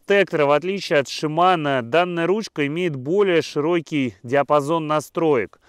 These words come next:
Длину хода с помощью вот этого красного регулятора можно настроить. Длину возврата можно настроить с помощью вот этого винтика. Болтика, нет, винтика все же, винтика.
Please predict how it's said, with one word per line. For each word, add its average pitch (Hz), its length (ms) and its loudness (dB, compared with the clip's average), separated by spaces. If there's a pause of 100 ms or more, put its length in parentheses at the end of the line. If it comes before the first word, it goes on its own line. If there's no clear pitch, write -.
(200)
Длину 180 500 -6
хода 170 400 0
с - 80 -18
помощью 156 500 -6
вот 143 160 -8
этого 151 240 -2
красного 185 600 -2
регулятора 151 580 -2
можно 143 360 -6
настроить. 143 720 -2 (680)
Длину 170 520 -4
возврата 165 640 2
можно 143 340 -6
настроить 147 560 -2
с - 40 -20
помощью 143 560 -6
вот 131 260 -6
этого 190 360 -2
винтика. 139 800 -6 (320)
Болтика, 120 520 -4
нет, 107 220 -12
винтика 123 380 -10
все - 180 -16
же, 92 140 -12
винтика. 117 480 -8